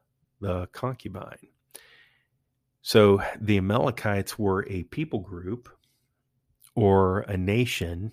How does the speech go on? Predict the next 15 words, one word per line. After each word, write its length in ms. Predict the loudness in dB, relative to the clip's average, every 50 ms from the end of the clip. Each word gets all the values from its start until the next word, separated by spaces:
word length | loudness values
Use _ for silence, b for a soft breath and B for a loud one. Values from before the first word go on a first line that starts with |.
| -8
if 180 | -10 -10 -8 -8
you 120 | -8 -8
will, 420 | -6 -6 -8 -8 -6 -6 -8 -8 B B B B B B B B
of 240 | 2 2 2 2 2
the 100 | 0 0
Negev. 640 | 0 0 0 0 2 2 2 0 -2 -6 -10 -14 -18 -20 _ b b b b b b b b -8
And 120 | -4 0
these 240 | 2 4 4 4 2
were 140 | 0 0 2
the 120 | 0 0
first 520 | -4 -4 -2 0 2 2 0 0 -6 -4 0
people 360 | 0 0 0 0 -2 -4 -2
that 280 | 0 -2 -2 -4 -4
Israel 520 | -2 -4 -2 -2 -2 -2 0 0 0 -2 -4
encountered 1120 | -6 -8 -10 -14 -16 -10 -6 -4 -4 -4 -4 -6 -8 -8 -8 -6 -6 -6 -6 -8 -10 -14